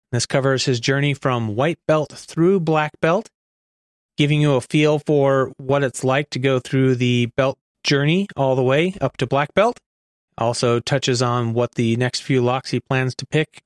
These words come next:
are so if you haven't yet started your journey on the L P U belt system,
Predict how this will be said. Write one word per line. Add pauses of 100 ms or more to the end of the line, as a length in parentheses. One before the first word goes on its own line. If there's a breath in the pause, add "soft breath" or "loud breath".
are (920)
so
if
you
haven't
yet
started
your
journey
on
the
L
P
U
belt
system,